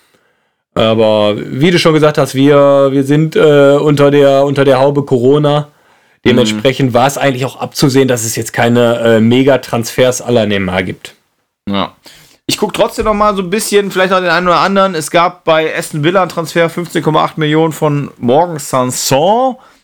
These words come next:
Speaker 2: Denke ich mal wieder ausgesprochen, von Marseille. Ähm, ja, fünfzehn Komma acht Millionen, auch während der Phase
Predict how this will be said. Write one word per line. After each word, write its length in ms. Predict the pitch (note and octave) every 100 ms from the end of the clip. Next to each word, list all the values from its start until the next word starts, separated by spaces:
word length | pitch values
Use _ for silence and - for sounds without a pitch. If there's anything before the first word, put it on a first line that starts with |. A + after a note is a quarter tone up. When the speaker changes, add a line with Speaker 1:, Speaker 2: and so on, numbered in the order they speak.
| _ C3+
Speaker 2:
Denke 140 | F3
ich 80 | E3+
mal 120 | E3
wieder 140 | E3
ausgesprochen, 560 | F3 F3+ E3 F3 E3+ E3
von 220 | D3 D#3
Marseille. 640 | D3 C#3+ - D3 E3+ E3+ - _ _ _ _ -
Ähm, 400 | C#3 C#3 C#3 A#2 -
ja, 320 | F#2 F#2+ F#2+ _ _ _ _ _
fünfzehn 320 | - D3+ D3+
Komma 220 | C#3 D3
acht 120 | C#3+ D3
Millionen, 420 | C3 C#3+ D#3 D3
auch 260 | F2+ B2
während 220 | C3 C3+ C3
der 120 | A#2+
Phase 560 | A#2+ C3 C3+ C3+ B2